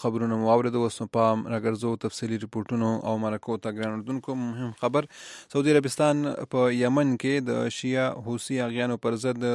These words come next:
د هوایي حملو وروسته په لومړي ځل ویلي چې تر دې دمه په دغه عملیاتو کې پنځه سوه حوثي شیعه یاغیان وژل شوي دي. او د سعودي عربستان د دفاع وزارت په دغه بیان کې دا هم ویلي شوي چې د جمعې په ورځ د سعودي عرب په نجران کې د سعودي عرب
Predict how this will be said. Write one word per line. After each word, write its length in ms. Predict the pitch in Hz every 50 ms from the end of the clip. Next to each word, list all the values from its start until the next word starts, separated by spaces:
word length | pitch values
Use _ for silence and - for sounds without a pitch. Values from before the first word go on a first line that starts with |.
| 113 107 113
د 100 | 113 113 113 113 107 101
هوایي 340 | 117 113 113 117 123 127 123 123 117 113
حملو 320 | 117 113 117 117 120 120
وروسته 360 | 117 120 127 - - - 123 -
په 80 | 127 120
لومړي 240 | 117 120 123 110 120
ځل 120 | 113 113 113
ویلي 180 | 117 117 117 110
چې 60 | - - - 113
تر 40 | 107 113
دې 180 | 117 113 113
دمه 180 | 113 117 113 107 113
په 80 | 107 113
دغه 220 | 110 110 107 107
عملیاتو 420 | 104 104 107 113 113 - - 110
کې 260 | - 120 123 120 113 - 117
پنځه 300 | 113 110 110 123 113 -
سوه 220 | 117 110 107 101 104
حوثي 380 | 110 104 98 - - 120 113 113 110 - _ _ - -
شیعه 220 | - 113 110 104 - 110 110
یاغیان 340 | 104 104 104 107 101 101 104
وژل 200 | 101 101 101 101 - -
شوي 260 | 143 139 143 139 151
دي. 100 | 147 - - - - - - - _ - 120
او 80 | 123 123 120
د 100 | 120 - 123
سعودي 220 | 117 117 120 117
عربستان 520 | 117 113 110 - - 123 120 120 120 120 110 113
د 120 | 104 113 110
دفاع 200 | - 120 117 113 110
وزارت 360 | 107 113 110 117 117 113 _ -
په 100 | 104 113
دغه 200 | 107 107 107 101 110
بیان 260 | 113 113 117 117 107 -
کې 260 | 120 117 107 107 107
دا 80 | 107 101 123
هم 100 | 127 123 113
ویلي 160 | 104 104 104 - -
شوي 100 | 127 123 117
چې 60 | - -
د 100 | 110 -
جمعې 300 | 107 110 113 113 107 -
په 100 | 110 110
ورځ 240 | 110 120 123 117 113
د 160 | 104 - -
سعودي 260 | 110 107 107 110 113
عرب 200 | 120 113 - -
په 120 | 107 107 104
نجران 420 | 101 113 131 135 135 123 107 -
کې 340 | 113 113 - _ _ - - - - - _ _ _ -
د 60 | 117 -
سعودي 220 | - 117 113 120
عرب 180 | 117 117 113 110